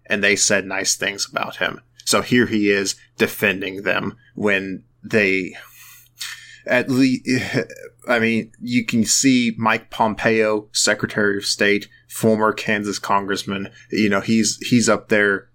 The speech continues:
doing his job as Secretary of State of damage control, of trying to keep, uh, this hundred billion dollar deal, uh, more than that, really,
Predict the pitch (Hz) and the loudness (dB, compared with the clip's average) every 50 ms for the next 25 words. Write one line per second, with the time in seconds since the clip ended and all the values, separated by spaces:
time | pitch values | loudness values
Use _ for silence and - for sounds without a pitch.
0 | _ - 120 120 113 110 98 113 113 104 95 - - - 101 95 92 92 95 95 | _ 0 2 2 2 2 2 2 2 0 0 0 0 0 2 2 2 0 -2 -4
1 | - - 107 101 - 101 98 - 104 95 95 92 - - - - 98 98 95 - | -2 -2 -2 -2 -2 -2 -4 -2 -2 -2 -2 -2 -2 -2 -2 0 0 0 0 -4
2 | - _ _ _ - - 101 95 90 - - _ _ _ - 113 98 92 95 95 | -6 _ _ _ -2 0 0 0 0 -4 -10 _ _ _ 0 2 2 2 0 -2
3 | 92 - - - 104 92 - - 110 104 98 92 92 95 95 - _ _ - 123 | -6 -6 -8 -8 -8 -8 -4 0 2 2 4 4 2 0 -4 -6 _ _ -2 0
4 | - 95 90 - - _ - - - 110 104 101 101 98 98 - - - - - | 0 0 -2 -8 -10 _ -4 -2 0 2 2 4 2 2 0 -4 -8 -10 -8 -4
5 | 110 98 92 - - - _ _ _ - - 98 92 90 92 90 - - - - | -4 -4 -4 -6 -10 -18 _ _ _ -2 2 4 4 4 2 -2 -6 -16 -14 -8
6 | - 95 - - - 120 113 104 98 104 95 - - 110 104 101 104 101 98 98 | -6 -4 -4 -2 0 2 2 2 2 0 -2 0 0 2 2 4 2 2 2 2
7 | 95 95 95 98 98 98 95 95 - - 107 95 90 98 95 92 95 95 - - | 2 2 4 4 4 2 0 0 -2 -2 -4 -2 0 0 0 0 -2 -4 -6 -10
8 | - - - - _ - 92 92 95 - - 104 95 117 120 120 120 113 104 98 | -14 -20 -20 -12 _ -2 -2 -2 -2 -4 -8 -6 -2 2 4 4 4 4 4 2
9 | 104 98 95 92 101 101 101 - - - 101 107 104 95 90 90 90 92 92 | -2 -4 -2 0 2 2 2 0 -2 -4 -4 -2 -2 -2 -2 -4 -6 -8 -8